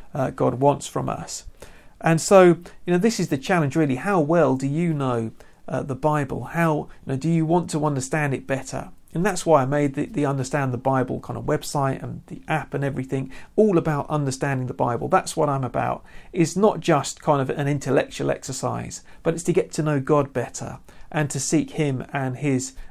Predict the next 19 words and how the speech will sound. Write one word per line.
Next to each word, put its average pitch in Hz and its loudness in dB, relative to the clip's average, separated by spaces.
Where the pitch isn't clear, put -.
uh, - -6
his 135 -6
blessing 131 0
and 131 -2
to, 120 0
um, 131 -4
you 139 -2
know, - -8
all 170 8
of 143 0
the 139 2
good 135 0
things 120 -4
that - -8
come 127 -4
from 127 -8
knowing 123 -2
God. 120 -2
So 160 4